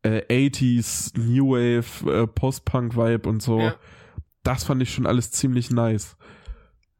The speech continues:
Speaker 2: Ja, die ist ja auch exponentiell viel, viel
Speaker 1: Ja.
Speaker 2: besser aufgenommen worden als die anderen beiden Staffeln.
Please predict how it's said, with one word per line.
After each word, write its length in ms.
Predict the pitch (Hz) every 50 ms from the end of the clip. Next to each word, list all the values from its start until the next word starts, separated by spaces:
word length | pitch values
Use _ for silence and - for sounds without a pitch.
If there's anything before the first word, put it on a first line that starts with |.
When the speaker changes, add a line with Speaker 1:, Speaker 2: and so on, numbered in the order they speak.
| _ _ _ _ _ _ _ _ -
Speaker 2:
Ja, 100 | - 117
die 120 | 143 156
ist 140 | 175 180 -
ja 100 | 185 160
auch 120 | 139 143 -
exponentiell 760 | - 170 - - - - 170 170 156 147 139 - - 147 147 151
viel, 280 | - - - 180 185 185
viel 200 | - - - 110
Speaker 1:
Ja. 40 | -
Speaker 2:
besser 320 | - - - - 139 123
aufgenommen 440 | 127 135 - - - 123 120 120 117
worden 240 | 120 117 123 120 120
als 180 | 113 120 -
die 100 | - -
anderen 260 | 101 123 123 113 107 98
beiden 180 | 104 107 110
Staffeln. 440 | - - - 104 - 107 107 110 _